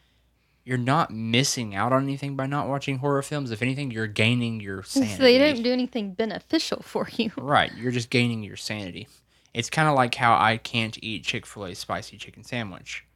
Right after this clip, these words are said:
Speaker 1: It's delicious, but
Speaker 2: It's not fun. <laughs>
Speaker 1: it's not fun later. Let's just put it that way. Like, <laughs> you know, it's a, you know, Paul says all things are permissible, but not all things are beneficial.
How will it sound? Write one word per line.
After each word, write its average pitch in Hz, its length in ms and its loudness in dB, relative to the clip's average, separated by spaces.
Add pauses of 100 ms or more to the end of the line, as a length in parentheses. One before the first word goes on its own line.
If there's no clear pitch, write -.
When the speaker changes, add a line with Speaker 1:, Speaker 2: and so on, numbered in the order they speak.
(840)
Speaker 1:
It's - 220 -6
delicious, 113 800 -2 (1300)
but 208 420 6 (340)
Speaker 2:
It's 254 160 0
not 269 180 6
fun. 240 320 0 (120)
<laughs> - 100 -18
Speaker 1:
it's 139 260 0
not 170 200 6
fun 147 300 2
later. 98 360 -4 (180)
Let's 127 140 -6
just - 220 -8
put 117 80 -2
it 101 80 -10
that 87 240 0
way. - 180 -10 (840)
Like, 110 300 -2 (320)
<laughs> - 520 -2
you 139 120 6
know, 127 160 6
it's 127 180 0
a, 131 100 4
you 131 100 0
know, 120 80 4
Paul 147 220 6
says 131 240 4
all 113 160 -2
things 123 240 -4
are 117 60 -10
permissible, 117 420 -4
but 117 100 -4
not 104 140 -4
all 104 160 -6
things 120 260 -6
are 117 60 -4
beneficial. 113 720 4